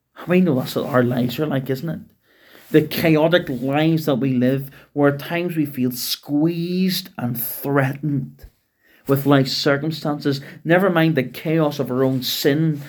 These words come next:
because, our own hearts because of our own sin. Here the, the disciples are perishing. They are afraid of the waters. And oh, folks, isn't that true with our sin? We are perishing because of our sin.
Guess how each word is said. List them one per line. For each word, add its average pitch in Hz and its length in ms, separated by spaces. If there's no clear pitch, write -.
because, 139 440
our 127 300
own 156 200
hearts 156 340
because 139 300
of 127 80
our 127 140
own 135 260
sin. - 720
Here 185 300
the, 160 260
the 147 140
disciples 160 720
are 147 160
perishing. 156 720
They 143 100
are 135 100
afraid 165 540
of 156 80
the 139 80
waters. 135 540
And 156 180
oh, 156 200
folks, 135 380
isn't 147 200
that 131 220
true 143 220
with 139 120
our 123 160
sin? 131 400
We 151 160
are 143 140
perishing 151 720
because 143 380
of 131 100
our 127 140
sin. 123 480